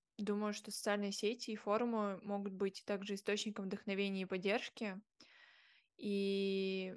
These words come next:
есть даже сообщества, посвященные любви к себе, личному развитию, где можно обмениваться опытом или советами с, э, единомышленниками.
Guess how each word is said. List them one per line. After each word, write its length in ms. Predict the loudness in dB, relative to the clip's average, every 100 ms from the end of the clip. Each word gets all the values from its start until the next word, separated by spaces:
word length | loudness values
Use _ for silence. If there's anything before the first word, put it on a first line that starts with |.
| -10
есть 320 | -2 4 4 4
даже 180 | 0
сообщества, 540 | 0 0 0 0 -4 -6
посвященные 880 | -6 -6 -4 -2 -2 0 -2 -2 -2
любви 300 | -4 -4 -4
к 80 | -6
себе, 540 | -6 0 0 2 0
личному 420 | 0 -2 -4 -4
развитию, 720 | -6 -4 -6 -6 -4 -4 -4
где 180 | -6 -6
можно 300 | -2 -2 -2
обмениваться 640 | -4 -4 -4 -6 -6 -4 0
опытом 640 | -2 -2 -8 -6 -8 -12 _ _
или 380 | -4 -2 -4 -4
советами 680 | -2 2 2 2 -2 -4 -6
с, 260 | -2 -2 0
э, 380 | -2 0 0 0
единомышленниками. 920 | 0 2 2 0 -2 -4 -4 -6